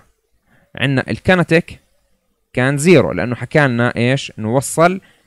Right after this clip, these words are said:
الماكسيمم كومبريشن، يعني وصل زيرو. طيب اليو جرافيتي كم بيساوي؟ الآن لاحظوا وصل أخفض منطقة، اللي هي أصلًا إحنا قسنا من خلالها الارتفاع، فبنعتبرها زيرو. طيب واليو للسبرينج، الآن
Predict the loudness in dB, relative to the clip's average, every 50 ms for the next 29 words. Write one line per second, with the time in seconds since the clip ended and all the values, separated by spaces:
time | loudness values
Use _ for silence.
0 | _ _ _ _ -4 -2 0 0 0 0 0 -2 -4 -4 -4 -2 -2 -2 -2 0
1 | 0 -2 -2 -2 -4 -8 -8 -12 _ _ _ _ _ _ _ -10 -8 -6 -4 -4
2 | -6 -4 -4 -4 -4 -2 0 2 2 2 0 -2 -8 _ _ _ _ _ _ _
3 | _ _ _ _ 4 6 6 6 4 2 -2 -4 -2 2 4 6 8 8 8 8
4 | 6 4 2 2 2 4 2 -2 -6 -6 -10 -14 _ _ _ _ _ _ _ -6
5 | -6 -2 -2 -2 0 2 4 6 6 6 4 2 0 -4 _ _ _ _ _ _
6 | _ _ _ _ -8 -4 -2 -2 2 2 2 2 2 2 2 2 2 2 0 0
7 | 2 2 2 2 2 -2 -10 _ _ _ _ _ _ _ _ _ _ _ -2 -2
8 | 0 -2 0 2 2 2 2 2 0 0 0 -2 -6 -10 -10 -14 -20 -20 _ _
9 | _ _ _ _ _ -8 -4 0 0 2 2 2 0 -2 -2 -2 -2 -2 -2 -4
10 | -8 -6 -4 -4 -4 -2 -4 -4 -4 -4 -4 -4 -4 -4 -2 2 2 2 4 2
11 | 2 0 -2 -4 -6 -6 -6 -6 -6 -6 -8 _ _ _ _ _ _ _ _ -8
12 | -6 -6 -4 -6 -4 -2 -2 2 2 2 4 4 4 4 4 4 0 -4 _ _
13 | _ _ _ _ _ _ -2 0 2 2 2 4 4 6 6 6 6 4 2 0
14 | 0 0 2 2 2 0 -2 -4 -6 -4 -2 0 0 0 0 -2